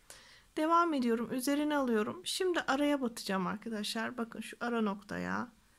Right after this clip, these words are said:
bir ikili trabzan yapıyorum. Üzerine alıyorum. Tekrar aynı noktaya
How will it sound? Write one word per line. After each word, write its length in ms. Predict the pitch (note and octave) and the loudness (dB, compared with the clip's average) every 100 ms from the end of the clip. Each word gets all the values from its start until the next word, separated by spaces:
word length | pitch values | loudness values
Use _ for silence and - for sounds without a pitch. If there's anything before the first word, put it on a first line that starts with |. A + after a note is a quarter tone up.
| _ _ _ - | _ _ _ -6
bir 100 | D4+ | -4
ikili 340 | C#4 - C4 | -4 -4 -4
trabzan 520 | B3 A#3+ A3+ A3 G#3+ G3 | -2 0 2 2 0 0
yapıyorum. 680 | F3+ - F3 - E3 G#3+ - _ _ _ - _ | -2 -6 -8 -6 -6 -10 -14 _ _ _ -20 _
Üzerine 460 | C#4+ C4 C4 C4 C4 | -6 0 0 2 0
alıyorum. 500 | B3+ B3+ B3 B3 B3+ - _ _ | 0 0 0 -2 -6 -14 _ _
Tekrar 420 | F4 F4 A#3+ G#3 - | -8 -4 -2 0 0
aynı 320 | A#3 A#3 A3 | 2 2 2
noktaya 640 | G3+ G3+ E3+ E3+ - G3+ | 0 -4 -6 -4 -2 -4